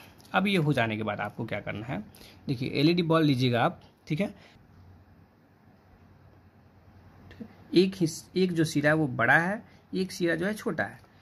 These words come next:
तो बड़ा वाला सिरा जो है आपको यहाँ दे देना है, ठीक है, यहाँ इस पे, और जो छोटा वाला ही सिरा जो है यहाँ दे देना है, ठीक है।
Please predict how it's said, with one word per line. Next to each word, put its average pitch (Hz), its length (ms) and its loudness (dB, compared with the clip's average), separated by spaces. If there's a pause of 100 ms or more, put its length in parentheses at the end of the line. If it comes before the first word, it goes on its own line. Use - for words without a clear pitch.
(200)
तो 156 60 -4
बड़ा 147 440 4
वाला 156 260 4
सिरा 127 340 -4
जो 117 160 -4
है 185 280 -4 (180)
आपको 135 360 -6
यहाँ 120 300 -4
दे 107 100 -6
देना 104 200 -8
है, - 180 -14 (420)
ठीक 147 140 -6
है, 214 140 -6 (1080)
यहाँ 117 560 -6
इस - 160 -2
पे, 208 260 0 (460)
और 139 140 -4
जो 165 220 0 (220)
छोटा 190 320 0
वाला 156 160 4
ही 131 160 -4
सिरा - 480 -6
जो 127 100 -6
है 156 100 -4
यहाँ 117 300 -6
दे 110 100 -10
देना 104 160 -12
है, 117 140 -16
ठीक 160 120 -8
है। 214 100 -6